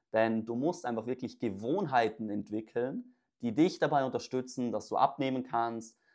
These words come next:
dass du fitter wirst, dass du mehr Energie hast, mehr Leistungsfähigkeit auch in deinem Business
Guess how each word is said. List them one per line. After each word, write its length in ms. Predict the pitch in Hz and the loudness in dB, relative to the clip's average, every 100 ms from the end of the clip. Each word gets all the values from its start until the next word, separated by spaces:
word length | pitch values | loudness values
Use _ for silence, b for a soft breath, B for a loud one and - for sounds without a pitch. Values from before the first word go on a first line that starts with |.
| _ | _
dass 160 | 113 - | -10 -4
du 100 | 135 | -2
fitter 360 | 147 143 127 | -2 0 2
wirst, 260 | 123 127 127 | 4 0 -2
dass 140 | 120 | -6
du 80 | 135 | -2
mehr 240 | 117 131 | 0 0
Energie 360 | 165 156 143 165 | 0 0 0 -2
hast, 220 | 127 - | -4 -4
mehr 140 | 123 127 | -2 2
Leistungsfähigkeit 800 | 117 160 151 131 127 123 - 107 | 2 2 -4 -4 -4 -4 -4 -2
auch 160 | 117 | -2
in 100 | 120 | 0
deinem 240 | 113 113 107 | -2 -2 -2
Business 560 | 135 131 123 135 - | -4 -2 -4 -6 -12